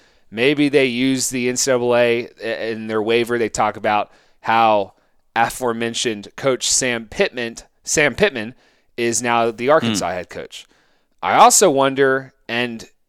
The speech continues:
Speaker 1: look, if you're gonna, if you're gonna hold on to, uh,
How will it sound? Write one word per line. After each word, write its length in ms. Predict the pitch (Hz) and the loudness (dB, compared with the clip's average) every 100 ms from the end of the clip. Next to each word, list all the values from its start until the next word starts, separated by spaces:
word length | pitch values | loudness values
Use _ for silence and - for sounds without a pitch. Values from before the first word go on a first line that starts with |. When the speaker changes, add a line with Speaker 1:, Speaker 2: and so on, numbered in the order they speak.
| _ | _
Speaker 1:
look, 360 | 147 123 - - | 2 2 0 -12
if 140 | 120 139 | -8 0
you're 120 | 202 | 2
gonna, 200 | 247 240 - | 2 0 -4
if 160 | 147 165 | -10 -6
you're 100 | 208 | -4
gonna 340 | 277 254 214 - _ _ _ _ | 0 0 0 -4 _ _ _ _
hold 260 | - 196 185 | 2 4 6
on 240 | 160 160 | 6 2
to, 320 | 165 156 151 - | 0 0 0 -2
uh, 400 | 120 113 110 | -2 0 -2